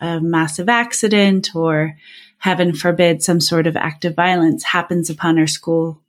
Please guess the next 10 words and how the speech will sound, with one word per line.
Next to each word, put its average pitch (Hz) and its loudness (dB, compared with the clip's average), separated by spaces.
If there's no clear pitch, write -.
community, 160 2
of - -20
course, 254 2
we 240 4
want 202 2
to 180 0
follow 185 2
the 170 0
school 180 -4
ethos 165 -4